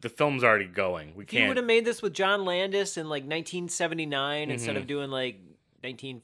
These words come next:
Speaker 2: forty-one or whatever that movie was.
Speaker 1: The budget's made, the schedule's
Speaker 2: It would've
Speaker 1: happening.
Speaker 2: worked.
Speaker 1: We can't rewrite the
Speaker 2: People would've
Speaker 1: script
Speaker 2: been
Speaker 1: at
Speaker 2: like,
Speaker 1: this point.
Speaker 2: "Coneheads, that movie's, like, fifty years old."
Speaker 1: Yeah. Well, let's call Dan Aykroyd and see his take on this whole thing.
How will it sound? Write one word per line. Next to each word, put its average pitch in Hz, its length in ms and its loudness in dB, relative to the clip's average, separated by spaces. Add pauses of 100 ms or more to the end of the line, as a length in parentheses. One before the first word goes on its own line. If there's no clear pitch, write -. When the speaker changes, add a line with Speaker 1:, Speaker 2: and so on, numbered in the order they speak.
Speaker 2:
forty-one 127 460 -6
or 127 100 -8
whatever 123 300 -6
that 120 140 -6
movie 123 240 -10
was. 123 400 -4
Speaker 1:
The 123 60 -4
budget's 123 380 4
made, 110 240 6
the 104 80 2
schedule's 104 420 2
Speaker 2:
It 107 40 -8 (100)
would've 98 100 2
Speaker 1:
happening. 104 160 2
Speaker 2:
worked. 277 240 6
Speaker 1:
We 120 60 -4
can't 110 280 2
rewrite 98 260 -2
the 247 60 -2
Speaker 2:
People 277 120 0
would've 269 140 2
Speaker 1:
script 285 120 0
Speaker 2:
been 294 40 0
Speaker 1:
at - 20 2
Speaker 2:
like, 285 160 2
Speaker 1:
this 359 100 -2
point. 480 160 2
Speaker 2:
"Coneheads, 415 240 0
that 440 260 4
movie's, 415 160 4
like, 415 140 -2
fifty 440 260 -2
years 427 260 2
old." 147 480 0
Speaker 1:
Yeah. 76 220 -6 (420)
Well, 190 200 -2 (120)
let's - 120 -18
call 226 180 0
Dan 214 180 0 (120)
Aykroyd 90 260 0
and 90 100 -12
see 139 280 -6
his 127 280 -8
take 90 260 -2
on 80 180 -10
this 73 180 -16
whole 78 180 -10
thing. 80 240 -14